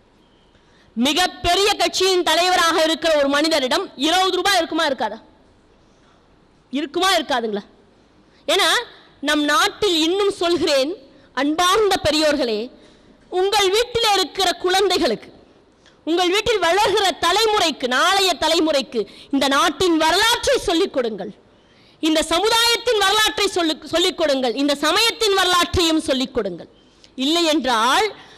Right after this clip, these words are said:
அது மறைக்கப்பட்டு மறந்து போகப்படும். லால் பகதூர் சாஸ்திரி என்கின்ற ஒரு மனிதனை மறந்து போய்விட்டார்கள். கக்கனை இந்த நாடு மறந்து போய்விட்டது. கக்கன் என்கின்ற ஒரு அமைச்சனின் நாட்டுல சைக்கிள்ல போனார்னா நம்புவாங்களா? அமைச்சன் சைக்கிளிலே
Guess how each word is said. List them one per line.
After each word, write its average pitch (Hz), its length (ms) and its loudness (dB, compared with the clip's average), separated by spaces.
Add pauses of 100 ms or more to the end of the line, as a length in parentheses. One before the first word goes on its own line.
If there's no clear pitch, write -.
(140)
அது 254 220 -2
மறைக்கப்பட்டு 339 880 -2
மறந்து 392 480 2
போகப்படும். 330 600 -2 (500)
லால் 370 320 2
பகதூர் 403 320 0
சாஸ்திரி 381 480 -2
என்கின்ற 339 380 0
ஒரு 294 120 2
மனிதனை 320 420 2
மறந்து 311 380 2
போய்விட்டார்கள். 240 680 0 (680)
கக்கனை 453 500 0
இந்த 403 140 2
நாடு 392 320 2
மறந்து 427 380 0
போய்விட்டது. 302 520 -2 (720)
கக்கன் 392 360 0
என்கின்ற 349 440 2
ஒரு 302 100 2
அமைச்சனின் 330 480 0
நாட்டுல 320 360 0 (200)
சைக்கிள்ல 453 460 2 (100)
போனார்னா 349 380 0 (100)
நம்புவாங்களா? 311 480 -2 (1900)
அமைச்சன் 403 580 0
சைக்கிளிலே 403 560 2